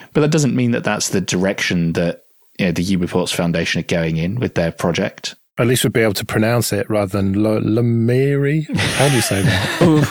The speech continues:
Speaker 3: that cuts deep. Especially since I picked the damn name.
Speaker 1: <laughs> But, like, that's the thing, right? Like, I could go in and I can have that opinion, and that opinion may well be something that would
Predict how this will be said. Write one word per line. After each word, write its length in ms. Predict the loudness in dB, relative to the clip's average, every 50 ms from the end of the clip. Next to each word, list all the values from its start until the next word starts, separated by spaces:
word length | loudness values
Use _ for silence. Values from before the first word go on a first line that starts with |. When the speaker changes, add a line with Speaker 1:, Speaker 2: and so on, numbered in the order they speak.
| 0 0 0
Speaker 3:
that 160 | 0 0 0
cuts 220 | 0 0 -2 -2 0
deep. 260 | 0 2 2 2 0 -4 -10 -14 _ -20 -20 -20 -18 -16 -16 -12 -10
Especially 320 | -4 0 0 2 2 2 2
since 200 | 2 2 2 4
I 120 | 4 4
picked 240 | 4 2 0 0 0
the 60 | 0
damn 240 | 2 4 4 4 4
name. 140 | 4 4 4
Speaker 1:
<laughs> 1200 | 4 4 2 2 0 0 -2 -4 -6 -2 -2 -2 -2 -2 -2 -4 -4 -4 -4 -4 -2 0 0 0 0 0 0 0 2 2 2 2 2 2 4
But, 240 | 4 2 4 4
like, 200 | 2 2 2 2 0 0 -2 -2 0 0
that's 300 | 2 2 2 2 2 0
the 80 | 0
thing, 240 | 2 0 2 2 2
right? 240 | 2 2 2 0 0
Like, 240 | 0 0 0 -2 -4 -8 -8 -6 -6 -4 -4 -4 -6 -8 -12 -16 _ _ 0
I 100 | 0 0
could 240 | 2 0 -2 0 0
go 180 | 0 0 2
in 300 | 2 2 0 0 -2 -2
and 300 | -2 -2 0 0 0 -2 -4 -10 -16 -12 -4 0
I 180 | 2 2 2
can 200 | 2 2 0 0
have 220 | 2 2 2 2 2
that 120 | 0 0
opinion, 480 | -2 0 0 2 2 2 0 -2 -6 -10 -6
and 180 | -2 0 0
that 140 | 2 2 0
opinion 600 | -2 -2 0 0 2 2 2 2 0 0 -2 -2 -2
may 220 | 0 2 2 2
well 200 | 2 2 2 2
be 100 | 0 0
something 480 | 0 0 -2 -2 -2 -2 -2 -2 -2 0
that 280 | 0 0 0 0 0 0
would 240 | 2 2 2 0